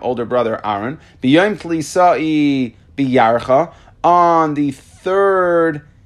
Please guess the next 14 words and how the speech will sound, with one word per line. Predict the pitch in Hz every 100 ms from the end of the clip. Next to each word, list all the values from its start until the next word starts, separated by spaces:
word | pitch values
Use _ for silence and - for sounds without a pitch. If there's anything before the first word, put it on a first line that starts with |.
| _ - - 101
day | 156 175 170 160 147 - -
of | 165 165 139 - - -
Prisha. | - 151 135 117 - 120 143 202 - -
That's | - 139 -
what | 147 -
Tlisai | 139 123 131 117 113
means | 120 127
here, | 156
the | 139
third | 175 160
day | 131
of | 117
Prisha. | 104 101 143 156 - - -
Kiman, | 131 175 240 196 180 180